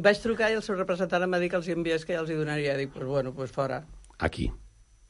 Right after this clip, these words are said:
Speaker 2: Dimecres que ve, a partir de la setmana vinent, per cert, recordo, jo ho vaig dir
Speaker 1: <laughs>
Speaker 2: fa
Speaker 1: És una
Speaker 2: dies.
Speaker 1: anècdota.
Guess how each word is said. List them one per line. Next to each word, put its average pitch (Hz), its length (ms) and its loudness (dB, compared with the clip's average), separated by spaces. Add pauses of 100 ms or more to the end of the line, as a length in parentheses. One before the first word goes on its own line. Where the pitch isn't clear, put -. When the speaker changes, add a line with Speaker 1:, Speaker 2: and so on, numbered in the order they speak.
(160)
Speaker 2:
Dimecres 98 580 4
que - 120 4
ve, - 120 4
a 117 140 6
partir - 240 4
de 277 60 8
la - 40 8
setmana 143 220 6
vinent, 113 300 4 (100)
per - 160 2
cert, - 320 2 (360)
recordo, 107 440 6
jo - 80 6
ho 359 60 10
vaig - 100 8
dir 98 140 6
Speaker 1:
<laughs> - 20 10
Speaker 2:
fa - 100 8
Speaker 1:
És - 60 6
una - 0 -
Speaker 2:
dies. 226 220 6
Speaker 1:
anècdota. 208 420 6